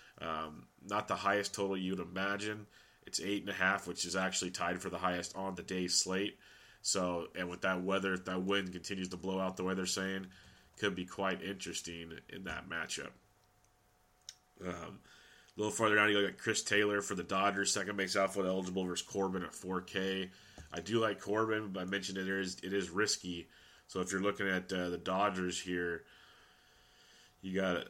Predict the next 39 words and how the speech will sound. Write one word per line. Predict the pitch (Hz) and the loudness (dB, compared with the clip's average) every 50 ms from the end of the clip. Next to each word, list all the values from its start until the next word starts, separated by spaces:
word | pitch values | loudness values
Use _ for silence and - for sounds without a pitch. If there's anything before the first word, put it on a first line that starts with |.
| - - | -8 -10
a | - 92 | -10 -6
total | - 104 104 101 98 92 | -2 2 2 4 4 2
of | 92 | 2
four | - - 107 104 | 0 0 0 0
point | 98 - 101 104 101 92 | 0 0 0 0 0 0
three, | 92 101 104 98 98 | 0 0 2 2 4
lefties | 95 95 98 - - 104 92 - | 4 2 2 0 0 -4 -4 -4
two | - 104 104 | -2 -2 -2
seventy-eight, | 98 - 104 98 92 92 95 98 95 | 0 0 0 0 0 0 0 0 0
righties | 82 90 92 95 92 92 - | 0 0 0 0 0 -2 -4
three | - 101 95 | -4 -4 -4
forty-nine | 92 - 95 95 87 85 82 92 92 95 92 92 90 | -4 -4 -4 -4 -4 -4 -2 -2 0 0 0 0 -2
versus | 90 - 95 92 90 - - - - | -2 -4 -4 -2 0 0 -2 -2 -4
Patrick | - - 92 92 92 - - 87 - - | -4 -2 -2 -2 -2 -4 -6 -8 -8 -8
Corbin. | - - 95 92 92 90 80 85 80 78 | -12 -8 -4 -2 -2 -2 -2 -4 -6 -4
So | - - 80 | -4 -4 -4
Chris | - - - 101 - | -4 -4 -4 -2 -2
Taylor | - 101 101 101 95 90 | 0 2 2 2 2 0
at | 82 | -2
four | - - 92 90 | -2 -2 -2 -2
K | 87 - 92 90 85 | -2 -2 -2 -2 -2
could | - - 98 92 87 85 87 - | -4 -2 -4 -2 -4 -4 -8 -6
be | 92 92 87 82 - - | -4 -4 -4 -4 -6 -10
in | 73 - - | -12 -14 -16
play. | - - 98 98 98 95 95 95 90 92 - - - - - - - - - - - - - _ - - - - - | -12 -6 -4 -2 0 0 0 -2 -4 -6 -12 -20 -20 -20 -20 -20 -20 -20 -20 -20 -20 -20 -14 _ -10 -10 -10 -12 -16
Farther | - - - 117 117 117 110 | -12 -2 2 4 4 4 4
down | 110 110 107 | 2 2 2
we | 107 101 | 2 2
go, | 98 101 | 4 4
you | 104 98 98 | 4 4 4
got, | 95 | 2
like, | 92 95 95 - | 2 0 -2 -4
Chris | - - 117 110 101 - | -2 0 2 2 4 4
Owings, | 104 98 98 101 98 98 95 - | 2 2 2 2 0 0 0 0
thirty-four | 104 98 95 95 92 95 95 90 | 0 0 0 -2 -4 -4 -4 -2
hundred | 95 95 92 92 | -2 0 0 0
versus | 90 87 85 92 | -2 -2 -2 0
Alex | 92 95 95 92 90 90 - | 0 0 0 0 -2 -4 -4
Wood. | 87 90 92 92 95 95 92 90 90 | -4 -2 0 2 2 2 0 0 -2